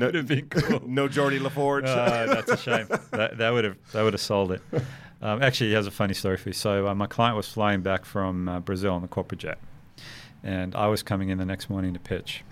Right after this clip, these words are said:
Speaker 1: And he's a C E O of International at Lowe's, and, uh, my client said, "Let's watch some sci-fi," 'cause, you know, they have T Vs on the, on the, on the movies on the plane. And,
Speaker 2: Right.
Speaker 1: and the C E O was like, "I hate sci-fi."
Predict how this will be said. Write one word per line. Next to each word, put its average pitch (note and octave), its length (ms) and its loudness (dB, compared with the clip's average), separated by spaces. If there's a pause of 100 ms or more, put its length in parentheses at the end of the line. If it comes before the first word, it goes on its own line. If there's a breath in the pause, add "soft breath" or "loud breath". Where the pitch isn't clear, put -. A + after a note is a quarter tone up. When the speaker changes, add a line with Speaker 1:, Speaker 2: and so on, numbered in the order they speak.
(260)
Speaker 1:
And F2+ 140 -4
he's F#2 160 -4
a - 20 -8
C G2 280 0
E F#2+ 40 0
O F#2 80 0
of F2+ 120 -2
International F2+ 680 -6
at F2+ 80 -10
Lowe's, F#2 320 -6
and, F2+ 260 -10
uh, F2+ 160 -8 (1040 loud breath)
my G2+ 160 -2
client F#2+ 280 -4
said, F2+ 200 -2 (120)
"Let's B2+ 180 -6
watch C3 160 0
some G#2+ 120 -4
sci-fi," E3 400 -2
'cause, G2 180 -10
you F#2 60 -8
know, F2+ 40 -8
they F2+ 80 -6
have F#2 80 -10
T - 160 -6
Vs F#2+ 200 -4
on F2+ 140 -2
the, F2+ 160 -4 (140)
on F#2+ 120 -6
the, F2+ 80 -8 (180)
on F#2 100 -8
the F2+ 60 -10 (340)
movies G2 480 -2
on F#2 80 -2
the F2 60 -6
plane. F#2+ 360 0
And, F2+ 80 -2
Speaker 2:
Right. G2+ 220 4 (400 loud breath)
Speaker 1:
and F2+ 260 -4
the F2+ 40 -6
C F#2+ 220 -2
E F#2 40 0
O F#2 120 -2
was F2 120 -4
like, F2+ 220 -6
"I A#2+ 180 4
hate F#2+ 300 -2
sci-fi." - 560 -8